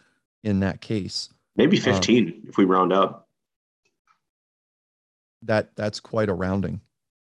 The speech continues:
Speaker 2: <laughs>
Speaker 1: That, that's quite a rounding. So, um,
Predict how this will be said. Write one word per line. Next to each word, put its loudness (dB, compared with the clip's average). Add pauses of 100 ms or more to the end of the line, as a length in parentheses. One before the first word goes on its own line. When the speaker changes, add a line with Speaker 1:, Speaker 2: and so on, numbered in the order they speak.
Speaker 2:
<laughs> - (1040)
Speaker 1:
That, -4
that's -4
quite 0
a 0
rounding. -2
So, 2 (320)
um, 2